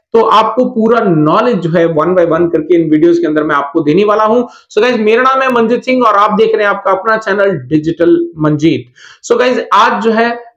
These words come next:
मैं आप लोगों को create करके दिखाने वाला हूं कि YouTube channel को कैसे create करा जाता है। लेकिन अभी create ऐसे बातों से तो हो नहीं सकता, उसके लिए हमें चाहिए होगा computer। और definitely अभी मैं आपको जो है सीधा लेके चलता हूं computer screen पे और वहीं चल के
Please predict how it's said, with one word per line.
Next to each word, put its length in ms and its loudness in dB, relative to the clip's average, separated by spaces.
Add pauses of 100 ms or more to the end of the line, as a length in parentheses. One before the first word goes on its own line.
(140)
मैं 160 2
आप 280 0
लोगों 220 2
को 180 2
create 400 0
करके 220 0
दिखाने 320 0
वाला 180 2
हूं 80 0
कि 220 -2
YouTube 280 0
channel 340 -2
को 160 0
कैसे 380 -2
create 400 0
करा 180 0
जाता 320 -4
है। 140 -8 (360)
लेकिन 260 0
अभी 160 0
create 400 0
ऐसे 220 0
बातों 400 0
से 160 0
तो 120 2
हो 180 2
नहीं 120 2
सकता, 300 -2
उसके 300 0
लिए 140 2
हमें 200 2
चाहिए 220 0
होगा 200 2
computer। 600 -2 (460)
और 160 2
definitely 480 0
अभी 200 2
मैं 120 2
आपको 520 0
जो 60 0
है 80 2
सीधा 300 -2
लेके 280 0
चलता 260 -4
हूं 80 -2
computer 460 -2
screen 460 -2
पे 220 0 (260)
और 140 0
वहीं 280 2
चल 200 0
के 160 0